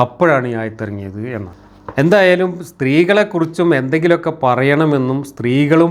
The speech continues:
പുരുഷന്മാരും മനുഷ്യന്മാരും തന്നെയാണ് എന്നുമൊക്കെ അള്ളാഹ്ക്ക് ഓർമ്മ വരുന്നത് പെണ്ണുങ്ങൾ വന്നിട്ട് മുഹമ്മദിനെ ചോദ്യം ചെയ്തപ്പോഴാണ് എന്നതാണ് ഇതിനകത്തെ ഒരു കോമഡി. ലൗഹുൽ മഹ്ഫൂദിൽ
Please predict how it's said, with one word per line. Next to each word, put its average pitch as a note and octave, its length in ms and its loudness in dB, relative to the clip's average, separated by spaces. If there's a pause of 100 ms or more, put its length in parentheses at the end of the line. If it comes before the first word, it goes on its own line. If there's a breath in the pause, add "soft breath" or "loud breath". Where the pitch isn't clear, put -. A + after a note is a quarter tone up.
പുരുഷന്മാരും D3 640 0
മനുഷ്യന്മാരും C#3+ 500 -2
തന്നെയാണ് C#3+ 400 0 (160)
എന്നുമൊക്കെ C3+ 400 -2 (640 loud breath)
അള്ളാഹ്ക്ക് D#3+ 480 2 (100)
ഓർമ്മ C#3 320 0
വരുന്നത് A#2+ 360 -4 (220)
പെണ്ണുങ്ങൾ C3+ 340 -2 (100)
വന്നിട്ട് A#2+ 320 -4 (100)
മുഹമ്മദിനെ A#2 440 -6 (100)
ചോദ്യം A#2 320 -6
ചെയ്തപ്പോഴാണ് G#2+ 600 -2 (140)
എന്നതാണ് G#2 420 -4 (200)
ഇതിനകത്തെ A2+ 480 -4
ഒരു C3+ 180 -4
കോമഡി. C3 280 0 (920 soft breath)
ലൗഹുൽ D3 340 2
മഹ്ഫൂദിൽ D#3 500 2